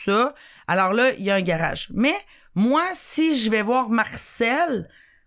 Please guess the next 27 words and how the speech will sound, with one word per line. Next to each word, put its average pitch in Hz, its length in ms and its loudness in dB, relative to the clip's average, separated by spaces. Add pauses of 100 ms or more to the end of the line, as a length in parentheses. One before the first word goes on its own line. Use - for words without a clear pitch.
(100)
au 208 140 0
garage 220 440 0
pour 190 140 -14
faire 208 140 -2
réparer 185 300 0
ma 175 100 0
voiture, 156 340 0
je 220 100 -2
veux 262 60 2
que 269 80 -2
ce 196 100 0
soit 226 160 0
Marcel 226 760 0 (480)
qui 214 160 -2
répare 196 320 0
ma 196 140 0
voiture 170 340 0
ou 247 80 0
qui - 100 -4
change 202 220 0
mes 175 140 0
pneus. 190 280 -2
On 156 160 0
est 147 60 0
d'accord 156 240 0
avec 160 160 -2
ça ? 240 240 -4